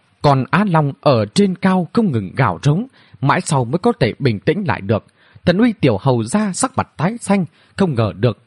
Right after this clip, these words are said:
vừa mới vào trận chiến đã bất lợi như thế. Điều này làm hắn tức giận vô cùng. Thần Nam thấy miệng vết thương ở đuôi Á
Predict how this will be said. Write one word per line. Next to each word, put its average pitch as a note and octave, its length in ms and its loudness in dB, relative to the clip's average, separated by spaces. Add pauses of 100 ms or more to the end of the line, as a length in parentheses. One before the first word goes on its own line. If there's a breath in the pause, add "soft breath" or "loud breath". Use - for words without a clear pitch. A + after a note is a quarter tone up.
(100)
vừa B2+ 120 2
mới G#3+ 240 2
vào F#2+ 260 0
trận A#2+ 120 0 (140)
chiến G#3+ 360 0
đã - 100 -2
bất E3+ 220 -4
lợi - 180 0
như A2 200 -2
thế. G3+ 260 0 (340 loud breath)
Điều C#3 180 2
này G#2+ 280 -2
làm G2+ 200 -2
hắn D3+ 160 -2
tức - 240 -4
giận - 240 -2
vô G#2+ 220 -2
cùng. G2+ 180 0 (720 soft breath)
Thần E3+ 160 2
Nam G#3 180 0
thấy C4 100 0
miệng B2+ 300 -2
vết - 200 -2
thương G3+ 220 0 (100)
ở G2+ 160 2
đuôi B2 320 0
Á G3+ 180 -2